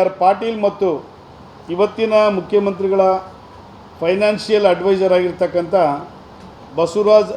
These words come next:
ರಾಯರೆಡ್ಡಿರವರು, ನಮ್ಮ ಯಲಬುರ್ಗಾ ಶಾಸಕರು, ಇವರಿಬ್ಬರು ಸೇರಿ ಹೈಕಮಾಂಡ್‌ಗೆ ಪತ್ರವನ್ನು ಬರೀತಾರೆ. ಈ ಸರ್ಕಾರದ ವಿರುದ್ಧವಾಗಿ, ಆಡಳಿತ ಪಕ್ಷದ ಶಾಸಕರು ನೂರು ದಿನ ತುಂಬುವ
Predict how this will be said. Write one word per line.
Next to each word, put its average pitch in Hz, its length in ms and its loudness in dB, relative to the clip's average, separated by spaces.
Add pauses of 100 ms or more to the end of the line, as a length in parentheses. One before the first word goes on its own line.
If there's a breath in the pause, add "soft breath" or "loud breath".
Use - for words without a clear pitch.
(100)
ರಾಯರೆಡ್ಡಿರವರು, 175 720 2 (1300)
ನಮ್ಮ 185 180 -2 (300)
ಯಲಬುರ್ಗಾ 202 440 2
ಶಾಸಕರು, 170 600 0 (840)
ಇವರಿಬ್ಬರು 214 380 -4
ಸೇರಿ 220 360 2 (320)
ಹೈಕಮಾಂಡ್‌ಗೆ 208 640 0
ಪತ್ರವನ್ನು 208 600 0
ಬರೀತಾರೆ. 160 360 -2
ಈ 190 160 -4
ಸರ್ಕಾರದ 190 540 2
ವಿರುದ್ಧವಾಗಿ, 180 720 2 (760)
ಆಡಳಿತ 208 380 2
ಪಕ್ಷದ 190 480 -2
ಶಾಸಕರು 202 680 0 (800)
ನೂರು 220 320 0
ದಿನ 214 200 2 (140)
ತುಂಬುವ 202 280 0